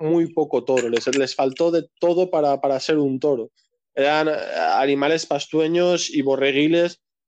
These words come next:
que iban pasando y pasando y pasando y tolerando desde el minuto cero, sin necesidad de haberles sometido para nada,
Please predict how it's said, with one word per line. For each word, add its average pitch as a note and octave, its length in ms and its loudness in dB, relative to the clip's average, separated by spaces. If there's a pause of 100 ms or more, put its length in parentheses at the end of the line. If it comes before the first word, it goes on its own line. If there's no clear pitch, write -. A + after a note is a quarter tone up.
que E3 100 0
iban F3+ 320 0
pasando F#3 680 2
y D#3+ 60 0
pasando D#3+ 520 0
y D#3 40 0
pasando D3+ 440 -2
y D#3 60 0
tolerando D3+ 540 0
desde C3 200 0
el C3 80 -2
minuto D3+ 360 -2
cero, D3 200 0
sin C3+ 220 -4
necesidad D3 400 -2
de E3 80 2
haberles D#3+ 400 0
sometido D#3+ 460 0
para F3+ 180 0
nada, E3 260 0